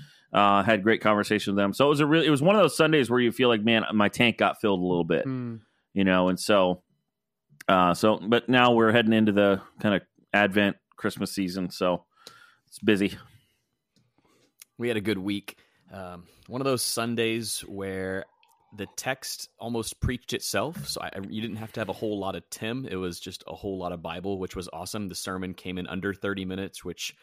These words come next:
Speaker 3: it's been a while since I've been able to clock in under thirty. A lot of, a lot of great feedback. So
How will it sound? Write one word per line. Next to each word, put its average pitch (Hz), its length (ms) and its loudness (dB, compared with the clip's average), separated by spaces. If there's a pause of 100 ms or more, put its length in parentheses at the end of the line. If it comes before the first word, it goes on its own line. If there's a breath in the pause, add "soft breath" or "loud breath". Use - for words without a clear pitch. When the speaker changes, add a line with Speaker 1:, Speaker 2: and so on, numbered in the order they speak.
(320 soft breath)
Speaker 3:
it's - 100 -20
been 98 160 -2
a 98 40 0
while 90 540 -2
since 98 240 -10
I've 82 140 -10
been 85 80 -8
able 85 160 -8
to 85 40 -12
clock - 360 -12
in 92 100 -10
under 87 220 -8
thirty. 92 420 -10 (540)
A 95 40 -12
lot 98 180 -2
of, 110 120 -2
a 101 60 -6
lot 110 160 2
of 113 100 -2
great 104 280 -4
feedback. 101 360 -6 (240)
So - 220 -10